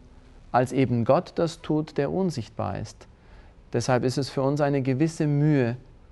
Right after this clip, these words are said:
uns zum Gebet aufzumachen. Wir müssen uns herausnehmen aus dieser Welt des Materiellen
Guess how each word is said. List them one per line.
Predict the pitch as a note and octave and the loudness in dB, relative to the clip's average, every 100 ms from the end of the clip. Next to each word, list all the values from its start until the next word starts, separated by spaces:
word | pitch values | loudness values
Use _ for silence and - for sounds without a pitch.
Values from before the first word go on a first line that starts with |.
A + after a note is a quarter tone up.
| - - - - | -20 -20 -12 0
uns | C#3+ - | 0 0
zum | C#3 A#2+ | 0 2
Gebet | A#2 B2+ B2+ - - | 4 4 2 0 4
aufzumachen. | C3 C3 - A2+ G2 G2 G2 G2 - - - - - - - | 4 4 -2 -2 -2 -4 -8 -10 -16 -20 -20 -20 -20 -20 -4
Wir | C3+ | 4
müssen | D#3 F3+ E3+ C#3 C3 - - - | 4 6 4 2 -2 -14 -14 -2
uns | B2+ B2 | 0 2
herausnehmen | B2 D3 G#3 A3+ G3+ F#3+ F#3 | 4 8 6 6 6 6 6
aus | D#3 C#3+ | 2 2
dieser | D#3 C#3 C3 | 0 2 2
Welt | A#2 A2+ A#2+ - - - - - - | 2 2 -2 -8 -20 -20 -20 -20 -8
des | A#2+ A#2 | -4 0
Materiellen | A#2 - A#2 A2+ A#2 C#3 E3+ | -2 0 0 2 2 2 -2